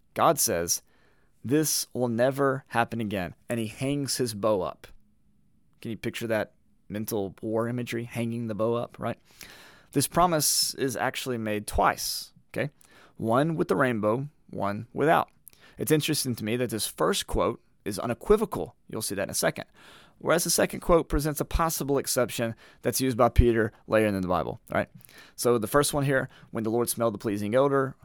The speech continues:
the Lord said in his heart, 'I will never again cur-, listen,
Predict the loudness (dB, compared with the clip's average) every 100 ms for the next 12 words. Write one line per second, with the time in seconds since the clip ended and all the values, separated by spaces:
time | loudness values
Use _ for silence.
0 | -12 -6 -2 0 0 -2 0 0 0 -4
1 | 2 4 4 0 -20 -8 -2 0 2 2
2 | 2 2 -2 -2 -2 0 0 -2 -6 _
3 | -4 -4 -2 -2 -2 -4